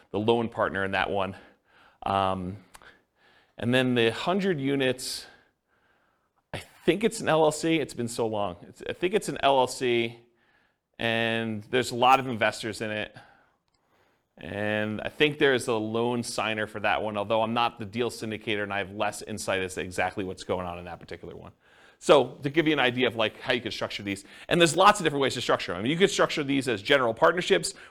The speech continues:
where you and someone else get together and you just agree to buy a whole bunch of properties.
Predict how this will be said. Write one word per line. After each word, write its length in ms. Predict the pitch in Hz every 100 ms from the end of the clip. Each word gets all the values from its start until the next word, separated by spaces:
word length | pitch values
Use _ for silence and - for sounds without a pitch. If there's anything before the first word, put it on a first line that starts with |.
| -
where 100 | 123
you 160 | 156
and 80 | 180
someone 240 | - 151 156
else 140 | 143
get 160 | 151 143
together 260 | 139 139
and 80 | 135
you 60 | 143
just 160 | 143
agree 160 | 123 139
to 40 |
buy 140 | 120 120
a 40 |
whole 100 | 127
bunch 140 | 127
of 40 | -
properties. 460 | 120 107 82 -